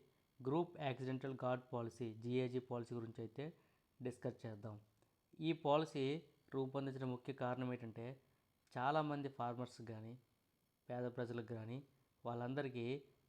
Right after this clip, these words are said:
టర్మ్ ఇన్సూరెన్స్ కావాలంటే చాలా కంపెనీస్ ప్రొవైడ్ చేయవు. కారణం ఏంటంటే, ఒక సరైన ఇన్కమ్ ప్రూఫ్ లేక వాళ్ళకి టర్మ్ ఇన్సూరెన్స్ ఇవ్వరు. అటువంటి సందర్భంలో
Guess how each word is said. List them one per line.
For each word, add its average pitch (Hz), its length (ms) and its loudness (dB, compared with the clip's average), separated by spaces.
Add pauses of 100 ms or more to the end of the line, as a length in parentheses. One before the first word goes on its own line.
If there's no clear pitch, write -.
టర్మ్ 143 240 2
ఇన్సూరెన్స్ 143 400 -2
కావాలంటే 120 760 0 (360)
చాలా 135 240 4
కంపెనీస్ 127 540 -4
ప్రొవైడ్ 127 640 -2
చేయవు. 117 180 0
కారణం 120 400 -4
ఏంటంటే, 120 420 -6 (400)
ఒక 123 140 -4
సరైన 131 360 0
ఇన్కమ్ 127 440 -4
ప్రూఫ్ 131 240 -2
లేక 120 400 -4 (340)
వాళ్ళకి 120 480 -2 (100)
టర్మ్ 123 180 -2
ఇన్సూరెన్స్ 127 440 -4
ఇవ్వరు. 110 260 -8 (760)
అటువంటి 139 340 0
సందర్భంలో 139 720 2